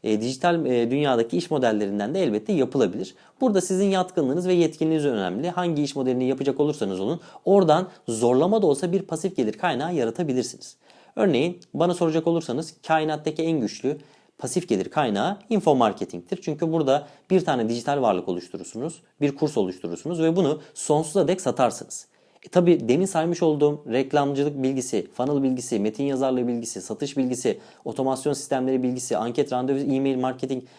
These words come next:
e, teknikleri, bunları bilmiyorsanız elbette satamazsınız. İşte bunları bilip dijital varlık oluşturursanız bir kere oluşturmuş olduğunuz kursu on yıl boyunca satarsınız, yirmi yıl boyunca satarsınız.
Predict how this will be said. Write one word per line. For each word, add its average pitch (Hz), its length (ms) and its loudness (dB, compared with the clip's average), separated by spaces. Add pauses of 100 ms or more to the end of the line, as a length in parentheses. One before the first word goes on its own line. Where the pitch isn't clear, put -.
(180)
e, 110 200 0
teknikleri, 127 520 0
bunları 170 240 2
bilmiyorsanız 190 560 0
elbette 202 360 0
satamazsınız. 180 680 0 (200)
İşte 98 200 -6
bunları 139 360 2
bilip 170 280 4 (320)
dijital 117 380 -2
varlık 123 300 0
oluşturursanız 190 720 0 (540)
bir 214 160 6
kere 113 220 2
oluşturmuş 165 480 0
olduğunuz 107 340 -2
kursu 185 480 2 (460)
on 214 160 12
yıl 180 240 6
boyunca 143 220 2
satarsınız, 143 560 -4
yirmi 180 300 2
yıl 147 120 4
boyunca 120 200 0
satarsınız. - 640 -6